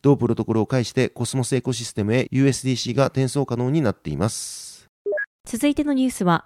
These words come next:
Speaker 2: Googleクラウド、フレアのバリデーターに参加というニュースです。Googleクラウドがフレアブロックチェーン上のバリデーター及びインフラストラクチャプロバイダーとして参加したことが一月十五日発表されました。これにより、Googleクラウドはフレアのセキュリティをサポートするほか、同ネットワーク上のネイティブオラクル、フレアタイムシリーズオラクルにて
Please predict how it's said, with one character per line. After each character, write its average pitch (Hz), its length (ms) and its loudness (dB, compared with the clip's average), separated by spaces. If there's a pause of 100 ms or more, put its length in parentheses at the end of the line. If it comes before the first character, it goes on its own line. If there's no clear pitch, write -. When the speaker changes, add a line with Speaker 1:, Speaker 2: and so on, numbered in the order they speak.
(100)
Speaker 2:
Google 262 440 4
ク 262 100 0
ラ 254 140 4
ウ 196 40 2
ド、 165 200 4
フ - 120 4
レ 285 160 6
ア 277 60 0
の 240 100 0
バ 180 120 6
リ 233 100 4
デ 247 160 4
ー - 20 0
タ 233 140 0
ー 240 40 0
に 269 120 -2
参 190 240 0
加 - 160 0 (100)
と 262 100 0
い 262 140 4
う 254 40 2
ニ 247 100 2
ュ 247 60 4
ー - 20 2
ス - 140 -6
で 151 160 4
す。 - 220 -14 (120)
Google 285 400 6
ク 277 120 2
ラ 285 140 6
ウ 247 40 6
ド 214 100 6
が 175 320 6
フ - 140 2
レ 277 180 8
ア 277 60 6
ブ 262 80 4
ロ 285 100 8
ッ - 40 2
ク 269 100 0
チ 269 140 2
ェ 262 100 4
ー - 40 4
ン - 20 4
上 240 200 6
の 202 200 8
バ 175 140 8
リ 262 100 4
デ 262 160 8
ー - 20 -4
タ 247 200 4
ー - 20 2
及 240 180 6
び 170 180 4
イ 214 140 4
ン 262 60 2
フ 285 100 2
ラ 277 100 2
ス - 60 -18
ト 285 100 0
ラ 269 120 2
ク - 80 -12
チ 262 80 0
ャ - 20 -2
プ 262 100 2
ロ 262 120 6
バ 269 100 4
イ 254 60 4
ダ 226 160 4
ー - 40 -2
と 202 60 4
し - 80 0
て 185 100 -2
参 190 220 0
加 240 80 -2
し - 60 -6
た 214 100 -2
こ 214 80 -2
と 196 120 4
が 165 200 6
一 208 160 2
月 269 220 0
十 277 200 4
五 254 100 2
日 254 240 0
発 220 200 -2
表 185 160 2
さ 180 80 2
れ 170 80 2
ま 165 120 2
し - 100 -14
た。 - 220 -6
こ 254 100 6
れ 277 100 10
に 262 80 4
よ 262 100 6
り、 220 240 2
Google 269 380 4
ク 285 120 0
ラ 285 120 4
ウ 269 60 4
ド 233 100 4
は 185 300 4
フ 226 100 2
レ 294 160 6
ア 277 60 2
の 240 100 0
セ 208 140 -2
キ 240 100 0
ュ 233 40 0
リ 247 100 -4
テ 247 80 0
ィ 226 100 4
を 220 60 4
サ 208 160 0
ポ 277 140 2
ー - 20 4
ト 247 100 0
す 214 100 0
る 180 120 4
ほ 165 100 2
か、 - 260 0
同 269 200 6
ネ 226 80 6
ッ 208 60 4
ト 247 120 2
ワ 247 140 6
ー - 20 2
ク 226 140 2
上 208 180 8
の 180 240 6
ネ 175 140 6
イ 247 80 2
テ 277 80 2
ィ - 20 2
ブ 262 80 4
オ 254 80 8
ラ 233 140 4
ク 175 100 -2
ル、 147 180 0
フ 220 120 6
レ 285 160 6
ア 277 80 2
タ 285 120 4
イ 277 100 4
ム 269 100 0
シ 247 160 -2
リ 277 140 4
ー - 20 2
ズ 285 100 2
オ 277 100 4
ラ 269 140 2
ク - 100 0
ル 226 100 2
に 202 140 4
て 165 300 4